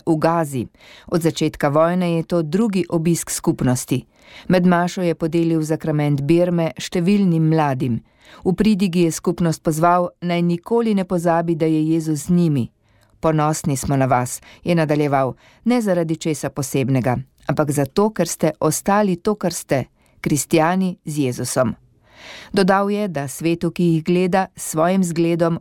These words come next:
vsem prinašajo Kristusovo luč. Papeški miloščinar, kardinal Konrad Krajewski,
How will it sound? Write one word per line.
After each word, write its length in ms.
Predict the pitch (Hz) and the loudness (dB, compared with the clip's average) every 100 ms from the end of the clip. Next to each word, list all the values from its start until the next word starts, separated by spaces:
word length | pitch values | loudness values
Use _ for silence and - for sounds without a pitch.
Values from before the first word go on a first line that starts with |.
| - | -4
vsem 420 | 147 139 190 202 | -4 -2 0 0
prinašajo 760 | 196 202 170 151 151 160 151 139 | 2 2 2 0 -2 0 0 -2
Kristusovo 760 | - 180 175 180 160 175 160 | -2 -2 0 -2 -2 0 2
luč. 380 | 135 76 - - _ _ _ _ _ _ _ _ _ _ _ - - - - - _ | 0 -4 -12 -16 _ _ _ _ _ _ _ _ _ _ _ -20 -20 -20 -20 -20 _
Papeški 600 | - 214 214 185 - 190 - | 0 2 2 -4 -2 -2 2
miloščinar, 840 | 196 214 151 135 - 156 143 135 | 2 2 0 -4 -4 -2 0 -2
kardinal 600 | 135 156 147 160 165 175 | 0 -2 0 0 2 2
Konrad 540 | 175 170 165 156 143 - | 0 -2 0 -2 -4 -4
Krajewski, 720 | 160 147 175 208 - 202 | -2 0 2 0 -2 -2